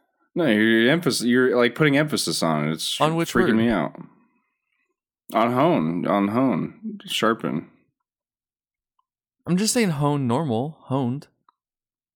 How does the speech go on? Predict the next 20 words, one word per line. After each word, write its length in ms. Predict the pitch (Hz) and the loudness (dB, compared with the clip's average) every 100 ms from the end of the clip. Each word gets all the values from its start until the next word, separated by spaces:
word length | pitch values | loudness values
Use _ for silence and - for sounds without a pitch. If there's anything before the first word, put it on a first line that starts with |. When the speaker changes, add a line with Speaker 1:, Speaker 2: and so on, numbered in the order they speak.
| _ _ _ _ _ _ _ _ _ | _ _ _ _ _ _ _ _ _
Speaker 2:
Why 180 | - 123 | 2 4
would 140 | 143 147 | 6 4
I 80 | |
say 260 | 147 - 139 | 0 0 4
Speaker 1:
But 80 | 135 | 6
when 100 | 151 | 6
you 40 | 147 | 4
Speaker 2:
any 80 | |
Speaker 1:
say 120 | - 156 | 4 4
that, 200 | 151 147 | 2 2
you're 180 | 135 135 | 2 2
saying 300 | - 139 113 | 4 4 2
hone, 1040 | 101 123 135 160 143 107 90 92 92 120 - _ - _ _ _ _ | 0 2 4 4 4 4 4 2 2 -2 -10 _ -20 _ _ _ _
like 200 | - 95 | -4 0
you're 160 | 107 95 | 0 0
trying 280 | 80 117 107 | 0 0 0
to 60 | |
fucking 460 | 98 110 104 101 90 | 0 -2 0 -2 -2
say 220 | - 110 | 0 -2
something. 500 | 113 80 73 73 78 | -2 -6 -6 -6 -6